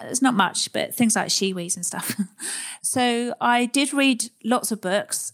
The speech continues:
and albeit the books were about, you know, Scott and Amundsen and Shackleton and all those amazing people, you still learn a lot. You know, you still learn a bit about what to expect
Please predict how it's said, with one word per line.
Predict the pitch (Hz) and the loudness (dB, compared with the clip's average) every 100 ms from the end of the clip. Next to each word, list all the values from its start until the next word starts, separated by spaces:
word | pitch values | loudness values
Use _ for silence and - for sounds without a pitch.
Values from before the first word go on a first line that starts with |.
| _ | _
and | 202 214 214 | 2 4 2
albeit | 220 247 240 - - | 2 0 0 -2 -4
the | - | -4
books | 226 220 - - | -2 -2 -2 -2
were | 208 | 0
about, | 202 202 190 - 220 | 2 2 2 0 -2
you | |
know, | 190 190 | -2 -2
Scott | - - 220 - | -6 -2 -2 0
and | 196 | 0
Amundsen | 196 208 196 - 190 190 | 2 2 0 -2 -4 -4
and | 180 180 170 - _ _ _ _ _ _ _ _ _ _ _ _ _ _ | -8 -12 -14 -16 _ _ _ _ _ _ _ _ _ _ _ _ _ _
Shackleton | - 233 220 226 214 208 185 196 | 0 0 2 -2 0 0 0 -2
and | 196 | -2
all | 196 | 0
those | 202 190 196 | 2 0 2
amazing | 196 190 185 | 2 2 -4
people, | 175 208 196 | -6 -8 0
you | 226 | 0
still | 220 311 | 2 2
learn | 277 269 226 | 4 6 6
a | |
lot. | 180 165 - - _ | 2 -2 -8 -12 _
You | 262 | 4
know, | 208 | 4
you | 202 | 2
still | - 262 | 0 2
learn | 247 240 220 196 185 226 _ _ _ _ | 4 6 4 2 -4 -16 _ _ _ _
a | - | 0
bit | 254 240 | 2 2
about | 220 196 | 2 0
what | 220 220 | 0 -2
to | - | -4
expect | - - 185 - - | -4 0 0 -2 -6